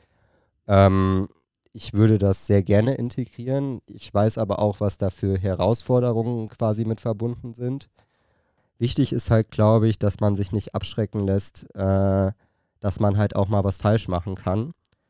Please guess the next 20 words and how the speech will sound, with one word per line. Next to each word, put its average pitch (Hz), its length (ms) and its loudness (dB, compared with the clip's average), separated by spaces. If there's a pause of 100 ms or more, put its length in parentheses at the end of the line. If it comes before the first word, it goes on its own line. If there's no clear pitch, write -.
(240)
Also 98 240 -2
es 95 120 -4
ist 117 200 -4
halt 107 240 0
eher 107 320 4
wichtig, 107 360 -2
sich - 220 -6
auch 92 320 -2
auszuprobieren 104 840 -2
und 98 160 -2
danach 92 360 0
halt 98 180 0
zu - 140 -10
reflektieren 120 800 -4 (720)
und 101 160 -2
dann 107 220 6
halt 104 200 2
wieder 104 220 0
versuchen, 101 720 -2
okay, 107 520 2